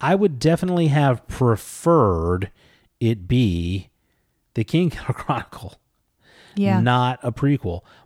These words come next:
Speaker 1: But I'm trying to stay positive and look at it on the bright side.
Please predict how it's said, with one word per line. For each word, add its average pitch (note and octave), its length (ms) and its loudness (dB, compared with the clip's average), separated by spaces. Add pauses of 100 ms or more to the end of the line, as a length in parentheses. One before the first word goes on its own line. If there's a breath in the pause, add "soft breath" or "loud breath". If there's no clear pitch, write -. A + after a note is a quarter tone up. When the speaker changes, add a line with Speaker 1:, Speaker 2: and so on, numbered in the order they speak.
(100)
Speaker 1:
But E3+ 200 2
I'm D#3 140 -2
trying G3+ 200 0
to F#3 60 0
stay D3+ 240 0
positive B2 540 2
and G#2+ 180 0
look G#2+ 160 -2
at G#2 100 2
it G2 80 0
on F#2 120 0
the F2 80 -4
bright D#2+ 260 -8
side. D2+ 300 -12